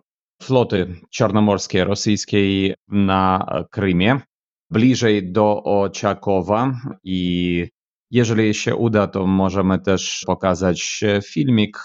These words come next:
e, który, no, poka-, pok-, wskazuje, jak ten kuter jest, e, zniszczony. A to ten kuter został zniszczony przez znów bezzałogowce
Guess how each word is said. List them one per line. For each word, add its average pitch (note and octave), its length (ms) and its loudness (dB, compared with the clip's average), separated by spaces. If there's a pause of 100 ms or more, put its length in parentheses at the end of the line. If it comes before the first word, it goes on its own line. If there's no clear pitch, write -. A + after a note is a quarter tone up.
e, G2+ 220 2 (520)
który, G2+ 600 0 (220)
no, D#3+ 300 -4
poka-, A#2 540 0
pok-, A2+ 420 -4
wskazuje, A2+ 800 0
jak G#2 220 0
ten G2 220 -4
kuter G2 300 -4
jest, F#2 640 -2
e, F#2+ 200 2 (560)
zniszczony. G2 1000 0 (120)
A G2+ 320 4
to D#3+ 340 2
ten C#3 160 0
kuter D3 280 0
został B2 320 -4
zniszczony A#2+ 640 0
przez - 600 -4
znów G#2 440 -4 (100)
bezzałogowce A#2+ 1080 -2